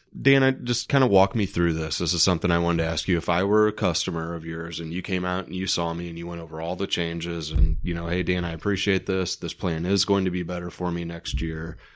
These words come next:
you know, and I go ahead and enroll in that plan, what should I expect as a customer? Like, what's kind of that process?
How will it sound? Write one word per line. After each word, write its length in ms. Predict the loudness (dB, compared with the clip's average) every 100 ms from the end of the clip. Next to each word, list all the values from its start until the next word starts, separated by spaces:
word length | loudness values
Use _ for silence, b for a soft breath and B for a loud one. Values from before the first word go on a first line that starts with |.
| b b b b -10
you 80 | -6
know, 80 | -4
and 100 | -2
I 140 | -4
go 160 | 0 0
ahead 160 | 0
and 80 | -2
enroll 340 | -4 0 2 0
in 100 | -2
that 180 | -6
plan, 480 | -4 0 0 0 -2 -6 _ -12
what 380 | -2 4 4 4
should 260 | 4 6
I 120 | 6
expect 580 | 4 2 0 0 -2 -2
as 140 | -4 -4
a 60 |
customer? 480 | -6 -6 -6 -8 -10
Like, 140 | -10 -6
what's 200 | -6 -2
kind 200 | -2 -2
of 60 |
that 180 | -4 -8
process? 840 | -2 0 0 0 2 2 0 -8